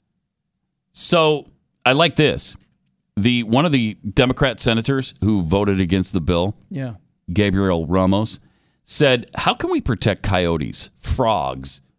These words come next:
Speaker 1: prairie dogs, and chickens,
Speaker 2: <laughs>
Speaker 1: but not the beating heart of a baby in a woman's womb?"
Speaker 2: Ah, well, there's a
Speaker 1: Thank you.
Speaker 2: There's a U S senator who, um,
Speaker 1: Wow.
Speaker 2: took that challenge. <laughs>
Speaker 1: Yep.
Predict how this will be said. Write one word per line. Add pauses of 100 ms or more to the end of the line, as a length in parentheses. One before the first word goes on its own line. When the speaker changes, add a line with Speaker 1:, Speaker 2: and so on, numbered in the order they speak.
(400)
Speaker 1:
prairie
dogs,
and
chickens, (240)
Speaker 2:
<laughs>
Speaker 1:
but
not
the
beating
heart
of
a
baby
in
a
woman's
womb?" (180)
Speaker 2:
Ah, (360)
well,
there's
a
Speaker 1:
Thank
you.
Speaker 2:
There's
a
U
S
senator
who,
um,
Speaker 1:
Wow.
Speaker 2:
took
that
challenge. (840)
<laughs> (840)
Speaker 1:
Yep.